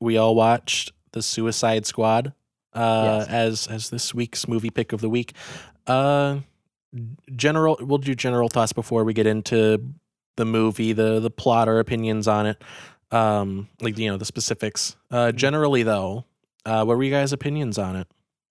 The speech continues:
Speaker 2: It was the most, like, absurdly funny movie I've seen in a while. Um,
Speaker 1: Yeah.
Speaker 2: I really liked, so, okay, I, I talked to you about this earlier, Alex,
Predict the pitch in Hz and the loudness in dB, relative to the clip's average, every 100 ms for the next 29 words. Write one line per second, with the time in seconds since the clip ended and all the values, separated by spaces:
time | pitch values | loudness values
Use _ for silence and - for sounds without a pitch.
0 | _ _ 180 190 240 - 202 170 147 151 | _ _ 0 2 2 2 0 0 2 2
1 | 185 - - 143 131 - 135 123 - - | 0 -12 -6 -2 -2 -4 -8 -8 -12 -4
2 | 135 131 135 113 - 107 104 101 98 95 | -2 0 -2 -2 -8 -6 -6 -6 -8 -12
3 | _ _ - 110 95 98 - 104 98 92 | _ _ -8 -6 -4 -8 -8 -8 -8 -4
4 | 85 85 - - _ _ 110 104 101 98 | -2 -2 -2 -8 _ _ 0 2 2 0
5 | 117 107 98 92 131 - _ _ _ - | 2 2 2 -4 -8 -12 _ _ _ 0
6 | 170 160 170 190 175 151 147 - - - | 4 6 6 6 8 6 4 0 -16 -18
7 | _ _ _ _ _ _ _ - 233 208 | _ _ _ _ _ _ _ 2 6 6
8 | 190 214 190 127 175 190 - 190 - 226 | 4 2 4 4 4 4 4 2 2 -2
9 | 214 214 170 156 139 143 139 120 110 98 | 0 0 0 -6 -6 -4 -2 -2 -4 -8
10 | _ 101 101 - | _ -12 -12 -14